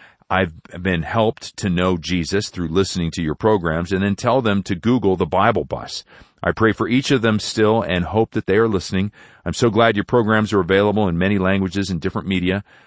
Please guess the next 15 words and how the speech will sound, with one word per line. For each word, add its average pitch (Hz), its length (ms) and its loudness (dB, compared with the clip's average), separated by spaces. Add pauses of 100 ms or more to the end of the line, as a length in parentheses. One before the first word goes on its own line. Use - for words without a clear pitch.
(160)
I'm 82 100 -4
including 113 400 -2
some 110 180 -2
gas 120 320 -2
money 92 360 -2 (180)
to - 80 -12
keep - 300 -6
the - 80 -4
Bible 95 320 0
Bus 98 260 -2
moving 104 360 0
through 92 200 -2
our 95 140 2
next 92 240 -4
study. 82 340 -2